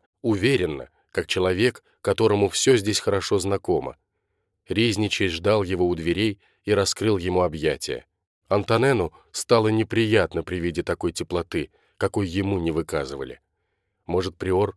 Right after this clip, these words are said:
Ризничий и молодой кожевник разглядели у него на лице печать предательства, как клеймо на лбу вора? Ложь уже нанесла ему ущерб. В зеркале его пока было не разглядеть, но он уже чувствовался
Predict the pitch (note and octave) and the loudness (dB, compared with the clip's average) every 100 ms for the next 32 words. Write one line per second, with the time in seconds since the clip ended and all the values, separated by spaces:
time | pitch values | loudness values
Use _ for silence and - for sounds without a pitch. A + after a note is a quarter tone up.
0 | _ _ - F#2+ G#2 G2+ F#2+ - F2+ D2+ | _ _ -6 -2 0 0 -2 -4 -6 -6
1 | - G2 G2 G2 G#2 G2+ F2 A2 G2 F#2+ | -2 2 2 2 0 0 2 0 0 -4
2 | - - - G2+ F#2+ G2 G2+ G#2 G2+ G2 | -6 -10 -4 -2 -2 0 2 2 2 4
3 | G#2 G2+ G2 - A#2 - G2 A2+ G#2 G2+ | 4 4 2 0 -2 -2 0 0 0 -2
4 | F#2+ C3+ C#3 D#2+ - D2+ - _ _ - | 2 0 0 -8 -6 -6 -8 _ _ -4
5 | - - G#2 G2+ A#2 G#2+ G#2+ G#2 G#2 G2+ | -4 -2 0 2 2 4 2 2 0 4
6 | D3+ F2 - _ _ _ _ - A2 A2+ | 4 2 -4 _ _ _ _ -4 2 4
7 | A#2 - - G#2+ G2 A2 A2 A2+ - A2+ | 4 -2 -4 0 2 2 4 2 2 2
8 | F#2+ E2 D#2+ D2+ - - C#2+ - _ _ | 2 2 0 -2 -2 -4 -4 -8 _ _
9 | _ _ _ - G2+ A#2+ A#2+ - E2 D#2+ | _ _ _ -4 0 2 2 0 0 0
10 | F2 F2+ G2+ G#2 F#2 G2 G2+ G2+ G2 F#2 | 2 2 2 0 2 2 2 2 0 -2
11 | G2+ G#2+ A2+ - _ _ _ - G#2 - | -4 -2 -2 -4 _ _ _ -4 -2 0
12 | C3+ G#2+ G#2 G#2+ G2+ - G#2 - D#2 C#2+ | 2 2 2 0 -2 -4 -4 -4 -8 -6
13 | C#2 - C2 | -6 -6 -8